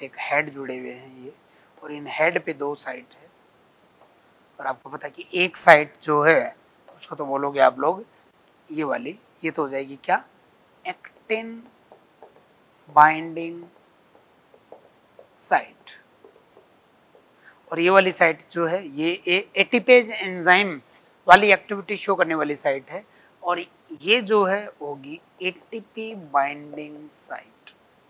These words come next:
एटीपी binding site, ठीक है ना? तो देखो एचएमएम, एलएमएम और actin binding site, ये देखो actin binding site, ये रही actin binding साइट। तो myosin पे तो actin binding साइट और actin पे है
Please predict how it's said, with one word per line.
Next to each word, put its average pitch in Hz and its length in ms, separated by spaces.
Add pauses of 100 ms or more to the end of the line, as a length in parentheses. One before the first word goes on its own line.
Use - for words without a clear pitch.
(340)
एटीपी 175 400
binding 147 480 (120)
site, - 320 (260)
ठीक 160 100
है 160 60
ना? 202 80 (360)
तो 180 60
देखो 190 240 (120)
एचएमएम, 196 580 (400)
एलएमएम 180 600 (180)
और 175 200 (100)
actin 196 440
binding 147 400
site, 127 280
ये 131 120
देखो 139 140
actin 147 440
binding 131 400
site, - 380
ये 127 100
रही - 300 (360)
actin 143 360
binding 120 320
साइट। - 240 (420)
तो 175 80
myosin 196 520
पे 220 80
तो 233 140
actin 220 400
binding 196 360
साइट 139 260 (460)
और 190 200
actin 214 360
पे 202 200
है 220 200